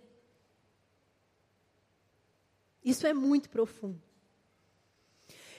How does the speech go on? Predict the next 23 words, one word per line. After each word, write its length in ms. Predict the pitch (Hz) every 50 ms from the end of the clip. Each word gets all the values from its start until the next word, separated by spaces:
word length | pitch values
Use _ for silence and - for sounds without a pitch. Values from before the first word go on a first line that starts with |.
| -
Isso 200 | 277 294 285 -
é 80 | 349 320
profundo, 720 | - 359 359 349 349 - - 311 302 311 302 294 262 247
porque 280 | - 254 226 - - 311
a 120 | 285 277
Bíblia 360 | 262 233 294 330 339 349 339
tá 260 | 330 - - - 320 294
dizendo 400 | 240 302 254 247 302 294 302 -
pra 180 | 294 269 262
gente, 400 | 254 202 247 277 302 302 294 -
o 40 | 277
que 100 | - 320
ela 140 | 294 302 320
tá 100 | 339 320
falando 360 | - - 302 294 311 302 311
pra 240 | 311 320 294 285 277
gente 600 | 247 220 262 277 302 330 330 330 302 - - - 285
é 120 | 277 285
que 240 | - - 294 294 277
Jesus 760 | 262 294 294 262 233 254 277 294 277 277 269 220 196 190 185
ouve. 640 | 220 233 247 269 269 247 226 208 202 214 202 226 - - - _ _ _ _ _ _ _ _ _ _ _ _ _ _ _ _ _ _ _ _ _ _ -
Ele 300 | 214 214 202 214 214 220
ouve 580 | 220 220 226 233 233 214 202 196 190 175 175